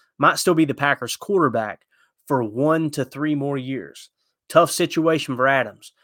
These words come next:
no matter how you feel about him wanting out of Green Bay." And he was referring to a tweet that came in from, I,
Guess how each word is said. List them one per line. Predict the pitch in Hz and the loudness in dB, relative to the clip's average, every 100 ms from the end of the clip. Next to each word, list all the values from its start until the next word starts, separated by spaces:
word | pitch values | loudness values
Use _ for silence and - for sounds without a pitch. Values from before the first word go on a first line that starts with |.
| _ - | _ -6
no | |
matter | 127 131 123 | 0 0 0
how | 123 | 0
you | 160 156 | 0 0
feel | - 175 143 | -2 0 0
about | 117 123 123 | 0 -2 -2
him | 110 | -4
wanting | 120 131 123 | -4 -4 -4
out | 120 123 | -4 -4
of | 110 | -6
Green | 113 120 117 | -8 -8 -8
Bay." | 107 107 - _ _ _ - | -8 -10 -12 _ _ _ -12
And | 120 117 | -10 -10
he | - 143 | -4 -2
was | 143 117 | 0 -2
referring | 127 156 147 139 | -2 0 0 0
to | 135 | -2
a | 120 | -4
tweet | - 147 131 | -4 -4 -4
that | 98 | -10
came | - 135 | -6 -4
in | 135 | -4
from, | 123 120 | -4 -4
I, | 113 | -4